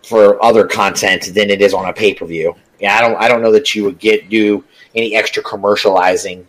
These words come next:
on a pay-per-view. I just don't think you would. But yeah, other than what the W W E is gonna do automatically, right? But, um, you, you'll, you'll probably get them slipping commercials in on, like, you know, the shows like, like the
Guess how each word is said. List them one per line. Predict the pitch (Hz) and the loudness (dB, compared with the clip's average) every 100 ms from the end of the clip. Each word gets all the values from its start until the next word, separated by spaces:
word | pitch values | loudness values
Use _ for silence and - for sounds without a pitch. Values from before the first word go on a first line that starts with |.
| - | -8
on | 95 | -6
a | 82 | -2
pay-per-view. | 98 90 85 80 73 - _ - | -2 -2 -4 -8 -14 -18 _ -4
I | 104 | -4
just | 104 | -2
don't | 101 90 | -4 -4
think | 90 | -8
you | 87 | -4
would. | 87 82 78 - | 0 0 -2 2
But | 90 - - - - - - _ _ | 2 2 -6 -20 -20 -20 -20 _ _
yeah, | 101 104 | -2 2
other | 123 127 | 4 6
than | 120 | 4
what | 117 | 4
the | 107 | 4
W | 110 107 | 4 4
W | 101 104 | 4 0
E | |
is | 95 | -2
gonna | 98 85 | -6 -10
do | 80 80 85 _ | -8 -8 -10 _
automatically, | 92 92 90 92 85 - 80 | -2 -2 -4 -8 -8 -8 -4
right? | 85 92 - - _ _ _ _ _ | -2 -2 -4 -10 _ _ _ _ _
But, | 107 107 | 4 4
um, | 104 98 90 - _ _ _ _ _ 127 | 4 2 -2 -12 _ _ _ _ _ -8
you, | 143 | -6
you'll, | 147 156 - | 2 2 2
you'll | 165 147 | 0 2
probably | - 107 | 2 0
get | 92 104 | -2 -6
them | 107 101 | -6 -6
slipping | - 104 107 | -4 -4 -6
commercials | 101 98 98 90 | -6 -6 -6 -6
in | 101 98 | -6 -4
on, | 92 90 | -6 -4
like, | 90 87 | -4 -4
you | 104 | -6
know, | 92 90 | -6 -4
the | 87 | 0
shows | - 107 101 92 | 4 6 6 4
like, | 95 92 | -2 -4
like | 87 - | -4 -2
the | 90 | -4